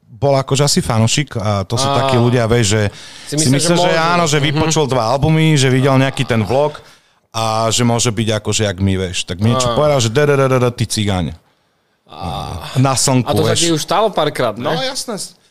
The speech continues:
Speaker 1: Stalo sa mi to. Stalo a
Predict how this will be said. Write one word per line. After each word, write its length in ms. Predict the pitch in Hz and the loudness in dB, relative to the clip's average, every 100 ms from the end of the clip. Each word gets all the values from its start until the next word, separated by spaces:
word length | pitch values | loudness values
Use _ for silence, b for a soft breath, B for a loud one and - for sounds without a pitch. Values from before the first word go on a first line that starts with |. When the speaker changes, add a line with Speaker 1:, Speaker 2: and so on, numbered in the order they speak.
| b | b
Speaker 1:
Stalo 340 | b - 151 165 | b -2 0 2
sa 140 | - | 2
mi 120 | 110 | 2
to. 180 | 98 82 73 b b b b b b b | 2 -2 -4 b b b b b b b
Stalo 520 | - 113 131 160 151 | -6 0 2 2 0
a 140 | 120 | 0